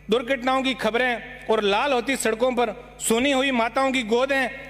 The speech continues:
और मिटते सिंदूरों की खबर पढ़कर सुबह सुबह ही मन विचलित हो जाता है। मैं आपके माध्यम से सरकार में बैठे लोगों से ये गुजारिश करूंगा कि रोड सेफ्टी को लेकर एक रोड मैप का निर्माण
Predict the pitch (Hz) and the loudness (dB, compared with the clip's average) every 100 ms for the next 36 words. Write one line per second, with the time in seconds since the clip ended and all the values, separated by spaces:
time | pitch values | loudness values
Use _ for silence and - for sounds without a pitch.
0 | - - 233 220 220 294 269 - 247 277 | -10 -2 0 2 0 0 -2 0 2 2
1 | 269 254 233 247 240 254 247 240 202 - | 2 0 0 0 0 0 0 0 -2 -8
2 | - - 254 254 254 247 240 233 247 226 | -10 -2 0 2 2 2 2 2 2 0
3 | 262 285 247 247 254 254 220 - - - | 0 0 2 2 2 0 0 -6 -16 -18
4 | - 202 233 233 233 - - - 180 226 | -2 0 2 0 -4 -12 -16 -4 -2 0
5 | 233 233 214 240 277 262 262 214 - - | 0 0 0 0 0 0 0 -4 -10 -4
6 | 214 202 247 262 254 262 254 247 240 247 | -2 0 0 0 0 0 0 0 0 0
7 | 226 233 226 - - - - 220 208 220 | 0 0 -2 -6 -14 -10 -2 0 2 0
8 | 277 - 262 262 262 247 - - 226 202 | 0 0 0 2 2 0 -4 -4 0 2
9 | 254 302 - 269 262 247 254 240 233 226 | 2 2 0 -2 -2 0 0 0 0 -2
10 | - - 202 190 196 285 277 247 233 240 | -6 -6 -2 0 2 2 2 0 0 0
11 | 220 214 233 | 0 0 0